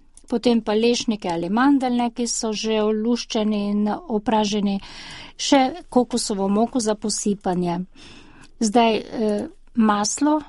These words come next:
sladkor in še ostale sestavine zdaj zmešamo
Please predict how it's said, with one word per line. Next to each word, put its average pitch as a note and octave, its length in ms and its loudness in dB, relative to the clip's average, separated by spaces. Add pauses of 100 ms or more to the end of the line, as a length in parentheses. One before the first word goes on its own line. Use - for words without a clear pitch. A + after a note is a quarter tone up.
(100)
sladkor A#3+ 800 0 (680)
in A3+ 300 2
še - 280 -2
ostale B3+ 440 0
sestavine A3+ 640 0
zdaj G3 240 -2
zmešamo C4 560 2